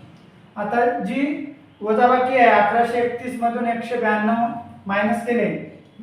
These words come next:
नऊशे एकोणचाळीसला काय करायचं? तीन न भागायचं. तीन नच का भागायचं? तीन डिजिट असतात म्हणून. ह्याला तीन न भागायचं. न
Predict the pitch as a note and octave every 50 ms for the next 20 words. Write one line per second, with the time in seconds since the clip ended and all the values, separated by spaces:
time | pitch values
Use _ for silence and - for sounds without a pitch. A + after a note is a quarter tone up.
0 | - - - - - - F#3 G3+ G#3+ G#3+ G#3+ - B3 A#3+ A#3+ A#3 A#3 A#3 A#3 B3
1 | A#3+ A#3 A#3+ B3 B3 A#3+ A#3 A#3 A#3 A#3+ A#3 A3+ A3 A3+ A#3 A#3 A#3 A3+ G#3+ G#3+
2 | G#3 G3+ G3+ G3 F#3+ G3 F#3+ F#3+ F#3 F3+ E3 - - - - - - - - _
3 | A#3 A#3 A#3 B3 C4 C4 B3+ B3+ B3 B3+ B3+ B3 A3+ G#3 G#3+ A3 A#3+ A#3+ B3+ C4
4 | C4+ - - - - - - - - - - - C4 C4+ B3+ B3 - - B3+ B3
5 | A#3 A3+ - A3+ A3 G#3+ G3 F#3+ F#3+ F#3 F3 E3+ E3 D#3+ - - - - - -
6 | - - G#3 A#3 A#3 A#3 A#3+ A#3+ A#3+ A#3+ B3 C4 B3+ A3 G#3 G#3+ G#3+ A3+ A#3+ A#3+
7 | - A#3 G#3+ - - - - - - - - - - A3 A#3 A#3 - -